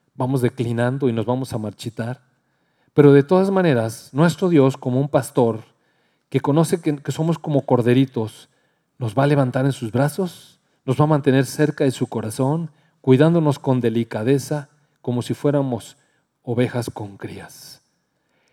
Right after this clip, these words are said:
Y después dice, eh, ento-, digo, ¿cómo encaja todo esto con la persona herida? Mire, encaja así.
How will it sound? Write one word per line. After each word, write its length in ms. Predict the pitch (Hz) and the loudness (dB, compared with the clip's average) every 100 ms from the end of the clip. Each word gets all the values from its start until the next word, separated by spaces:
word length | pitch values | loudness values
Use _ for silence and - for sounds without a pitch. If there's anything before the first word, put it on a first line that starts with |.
| _ _ _ _ _ - | _ _ _ _ _ 0
Y 100 | 226 | 6
después 680 | 247 - 262 269 123 - _ _ _ _ _ _ - | 6 6 6 6 4 -10 _ _ _ _ _ _ 4
dice, 480 | 254 - 202 196 - _ _ _ _ _ | 4 8 6 6 0 _ _ _ _ _
eh, 580 | _ 180 175 180 185 202 | _ 4 4 2 0 -2
ento-, 260 | 185 254 214 | 2 2 2
digo, 300 | 190 196 202 175 - | 0 2 2 0 0
¿cómo 180 | 269 302 | 2 4
encaja 320 | 214 196 208 | 2 0 0
todo 240 | - 196 | 2 4
esto 160 | 190 185 | 4 2
con 140 | 156 | 0
la 100 | 127 | 0
persona 360 | 139 131 135 127 | 0 0 0 2
herida? 360 | 110 98 82 _ _ _ _ _ _ _ _ _ _ _ _ _ _ _ | 0 -2 -6 _ _ _ _ _ _ _ _ _ _ _ _ _ _ _
Mire, 200 | 220 220 | 4 4
encaja 340 | 202 262 240 | 4 2 2
así. 260 | 233 151 117 | 0 2 -2